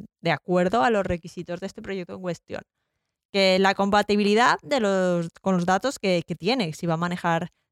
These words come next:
texto, imágenes, eh, datos ta-, eh, tabulares, que estén en bases de datos, va a elegir herramientas que sean escalables y el proces-, el proyecto realmente necesita ser escalable,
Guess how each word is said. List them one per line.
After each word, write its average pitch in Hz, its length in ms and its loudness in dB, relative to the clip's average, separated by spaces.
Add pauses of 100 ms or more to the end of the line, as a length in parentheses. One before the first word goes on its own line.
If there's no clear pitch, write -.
texto, 240 680 0
imágenes, 214 1080 0 (420)
eh, 202 180 2
datos 202 320 0
ta-, 196 160 -2
eh, 190 420 -2
tabulares, 214 1080 2 (320)
que 196 60 -4
estén 202 200 -2
en 190 80 -2
bases 185 300 -2
de 175 120 0
datos, 214 640 0
va 190 260 0
a - 20 4
elegir 190 760 -2 (460)
herramientas 190 640 2
que 185 100 0
sean 175 400 2
escalables 196 720 0
y 196 60 -2
el 180 80 2
proces-, 180 480 -2
el 175 260 2
proyecto 170 440 0
realmente 180 500 0
necesita 170 480 -2
ser 170 460 0
escalable, 226 840 0